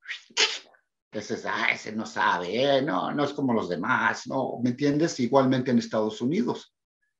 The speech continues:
Dice, "Pues tú tenías las puertas abiertas". Sí, para una oportunidad.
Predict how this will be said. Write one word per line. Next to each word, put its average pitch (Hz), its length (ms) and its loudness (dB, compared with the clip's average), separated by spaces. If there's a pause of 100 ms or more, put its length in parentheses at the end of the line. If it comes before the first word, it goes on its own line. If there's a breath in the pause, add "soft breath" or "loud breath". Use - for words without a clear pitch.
Dice, 117 200 -2
"Pues 131 180 -4
tú 156 120 -6
tenías 151 280 4
las 135 120 4
puertas 139 340 -2
abiertas". 123 460 0 (300 loud breath)
Sí, 175 220 2
para 139 260 6
una 165 240 8
oportunidad. 123 920 4